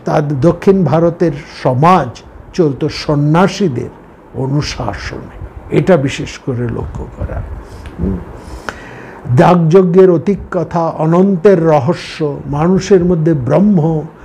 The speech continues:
বাহ্য রীতিনীতির অতীত ধর্মের কথা। ভারতবর্ষের ধর্মের মধ্যে এটা তো প্রাচীন, সেটা আসছে। সেই ধারার সঙ্গে সঙ্গে নানান সাধনা,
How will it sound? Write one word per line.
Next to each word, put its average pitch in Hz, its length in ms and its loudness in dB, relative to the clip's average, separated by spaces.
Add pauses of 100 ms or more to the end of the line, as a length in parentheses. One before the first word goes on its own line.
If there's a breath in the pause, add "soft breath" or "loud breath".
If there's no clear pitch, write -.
(180 loud breath)
বাহ্য 160 480 4
রীতিনীতির 175 840 2
অতীত 175 360 4
ধর্মের 160 540 0
কথা। 156 360 -6 (360 loud breath)
ভারতবর্ষের 170 800 2
ধর্মের 151 440 0
মধ্যে 180 280 2
এটা 180 180 0
তো 170 220 -2
প্রাচীন, 202 560 2 (280 loud breath)
সেটা 190 280 0
আসছে। 180 440 -2 (320 loud breath)
সেই 254 680 4
ধারার 175 400 2 (180)
সঙ্গে 165 260 -2
সঙ্গে 175 380 -2
নানান 190 600 2
সাধনা, 165 680 -2